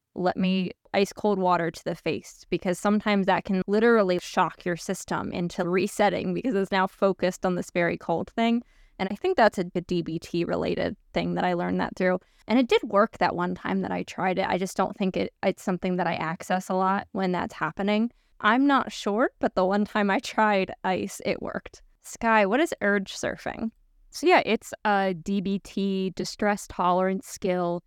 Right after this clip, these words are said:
Speaker 2: If you feel an urge or, like, this desire to practice a behavior or habit that you're trying to stop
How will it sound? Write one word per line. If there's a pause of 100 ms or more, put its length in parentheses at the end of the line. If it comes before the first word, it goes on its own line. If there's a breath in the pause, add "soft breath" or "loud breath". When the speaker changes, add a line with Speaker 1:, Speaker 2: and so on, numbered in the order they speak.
(420)
Speaker 2:
If
you
feel
an (100)
urge
or,
like,
this
desire
to (280)
practice
a
behavior
or
habit
that
you're
trying
to
stop